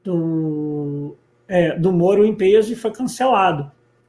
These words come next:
Então, assim, eu acho que, assim como o Ulisses falou, não é estranho uma parte da direita e centro-direita tentar reabilitar o Moro. Porque a gente sabe que, pra esse pessoal se manter, precisa-se ter o discurso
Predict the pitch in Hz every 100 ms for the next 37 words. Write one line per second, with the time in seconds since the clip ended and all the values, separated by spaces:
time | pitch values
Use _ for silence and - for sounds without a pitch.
0 | _ _ _ _ _ _ _ 269 - 311
1 | - 226 220 277 269 277 302 294 - 285
2 | 269 294 294 262 254 247 - 247 180 170
3 | 254 254 262 - - 214 220 233 233 220
4 | - 214 220 - 208 202 175 185 190 214
5 | 226 - 202 190 180 180 185 202 220 226
6 | - 214 214 208 196 196 208 208 180 156
7 | 156 - _ _ _ _ _ _ _ _
8 | _ 202 - 208 208 214 220 185 170 214
9 | - 220 220 - - 233 269 285 285 -
10 | 220 214 226 190 - 226 226 233 233 -
11 | 262 269 247 - 214 277 262 - - 240
12 | 247 - 247